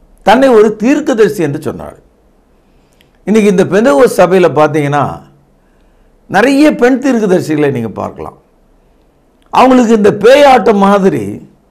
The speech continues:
செவ்வாய்க்கிழமையில மட்டும்தான் அவங்க தீர்க்கதரிசனம் சொல்லுவாங்க, வெள்ளிக்கிழமை மட்டும்தான்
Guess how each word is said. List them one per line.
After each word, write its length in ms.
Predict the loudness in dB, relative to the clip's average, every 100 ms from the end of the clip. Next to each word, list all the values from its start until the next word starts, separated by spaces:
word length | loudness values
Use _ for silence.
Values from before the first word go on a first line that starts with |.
| _ _ _ _ _ _ _ _ _ _ _ _ _ _ _ _ -4 0
செவ்வாய்க்கிழமையில 640 | 2 2 2 2 2 2
மட்டும்தான் 440 | 2 0 0 0
அவங்க 200 | -2 -4
தீர்க்கதரிசனம் 560 | -4 -4 -4 -6 -10 -10
சொல்லுவாங்க, 400 | -10 -10 -14 -20 _ _ _ _ _ _ _ _ _ _
வெள்ளிக்கிழமை 680 | 0 2 2 2 2 2 0
மட்டும்தான் 680 | -2 -2 -2 -2 -4 -8